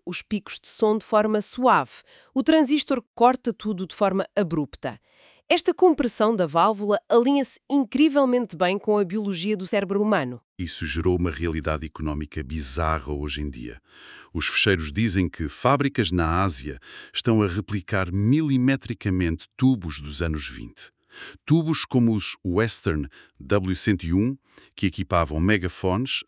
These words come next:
Speaker 2: em mil novecentos e vinte e um, hoje são vendidos a peso de ouro para estéreos que custam entre dez e trinta mil euros.
Speaker 1: Para este tipo de consumo, a eficiência e o tamanho não importam.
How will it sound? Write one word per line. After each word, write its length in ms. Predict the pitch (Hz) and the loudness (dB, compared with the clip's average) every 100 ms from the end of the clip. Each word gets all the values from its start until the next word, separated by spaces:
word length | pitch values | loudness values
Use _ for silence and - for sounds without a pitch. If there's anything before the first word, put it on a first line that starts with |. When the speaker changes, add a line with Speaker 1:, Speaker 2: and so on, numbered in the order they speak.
| 76 | -6
Speaker 2:
em 100 | 78 | -2
mil 240 | 90 107 | 0 2
novecentos 460 | 90 73 - 71 78 | 0 -2 -4 -6 -8
e 60 | |
vinte 240 | 80 87 - | -6 -4 -2
e 60 | |
um, 140 | 107 120 _ - - - | -2 -4 _ -20 -10 2
hoje 300 | 113 131 - | 4 4 2
são 180 | - | 2
vendidos 540 | 104 95 85 90 78 - - | 2 2 0 -2 -6 -10 -8
a 80 | 85 | -6
peso 360 | - 120 82 | 0 0 0
de 80 | 82 | -2
ouro 240 | 87 101 - - - - | 0 -2 -6 -18 -16 -8
para 140 | 95 | -4
estéreos 500 | 95 - 92 82 80 | -4 0 -2 0 -6
que 160 | - - | -8 -14
custam 420 | - 92 - 80 78 | -8 -6 -4 -2 -2
entre 240 | - 71 | -4 -8
dez 460 | 64 90 95 - - _ _ | -2 0 0 -6 -12 _ _
e 80 | 90 | -8
trinta 400 | - 80 85 87 | -6 -4 -2 -2
mil 220 | 78 67 | -4 -4
euros. 400 | 64 58 - - - _ _ - | -8 -10 -14 -18 -20 _ _ 2
Speaker 1:
Para 180 | 233 | 2
este 460 | 226 226 247 - - | 4 0 -2 -4 -12
tipo 240 | 180 - | -12 -12
de 80 | - | -10
consumo, 760 | - 165 - - 170 180 214 233 - | -2 -2 -2 0 0 2 0 -2 -2
a 80 | |
eficiência 960 | 175 170 - - 165 175 160 - 147 139 - | -2 -2 -6 -6 0 4 4 2 -2 -4 -2
e 100 | 165 | -6
o 60 | |
tamanho 420 | - 156 147 151 156 | -2 0 2 2 2
não 160 | 165 | 2
importam. 580 | 170 165 165 139 - 113 | 2 2 0 -2 -6 -14